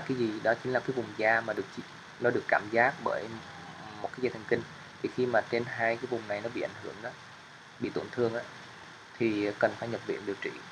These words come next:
Significant facial bacteria, sup-, superinfection, bệnh nhân bị bội nhiễm, ờ, dis-, ờ, disseminated herpes zoster, bị, ờ, bị zona nhưng mà giờ nó lan rộng toàn thân rồi. Ophthalmic involvement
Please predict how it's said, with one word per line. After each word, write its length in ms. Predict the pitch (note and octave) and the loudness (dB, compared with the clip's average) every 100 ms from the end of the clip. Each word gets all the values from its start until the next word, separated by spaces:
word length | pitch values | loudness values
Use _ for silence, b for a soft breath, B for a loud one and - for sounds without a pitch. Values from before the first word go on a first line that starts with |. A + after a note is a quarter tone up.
| - | -10
Significant 460 | - A#2+ C3+ C3+ C3 - | -2 0 0 0 -2 4
facial 340 | B2 B2 B2+ | 4 6 4
bacteria, 560 | A#2 - - B2+ B2 G#2+ F#2 | 6 4 8 10 10 10 8
sup-, 160 | - F#2 - - - - - | 4 0 -2 -14 -16 -10 0
superinfection, 920 | - C#3 B2+ B2 A#2 B2+ - - A2+ G2+ - B B - | 2 6 4 4 4 6 8 6 0 -4 -12 B B -4
bệnh 120 | A2 | 0
nhân 160 | A2+ A#2 | 2 4
bị 100 | A2 | 4
bội 180 | G2 G2+ | 4 4
nhiễm, 300 | G2+ F2+ G2 D3 E3 - | 0 -4 -4 -6 -8 4
ờ, 200 | G#2+ G2+ | 8 8
dis-, 260 | G#2 - - | 6 -2 4
ờ, 260 | G#2+ G#2 G2+ | 8 10 8
disseminated 640 | - - A#2+ A#2 A2+ A2+ - - - | 4 4 4 6 4 2 0 -10 -8
herpes 320 | - A2+ A2+ A2+ | -2 2 6 10
zoster, 460 | A#2 - G#2 F#2+ - B B - - | 10 8 6 6 4 B B -8 -2
bị, 240 | E2 G#2 | 2 6
ờ, 300 | G#2 G2 G2 G2 | 8 10 10 6
bị 60 | |
zona 420 | G2 A2+ A2+ A2+ A2+ | 0 2 6 6 6
nhưng 100 | A2+ | 4
mà 160 | G#2 G#2+ A2 | 0 2 0
giờ 100 | A2+ | 2
nó 80 | |
lan 220 | A#2 A2 A2 | 6 6 6
rộng 120 | A2 - | 2 2
toàn 120 | G#2+ - | 0 0
thân 180 | A2 G#2+ | 0 0
rồi. 100 | G#2 - - - - - G#2+ | -2 -8 -12 -16 -16 4 4
Ophthalmic 420 | - B2 A#2+ A#2+ | 8 6 6 4
involvement 640 | A2 G#2+ A2+ A2 A2+ G#2+ | 0 6 6 6 6 4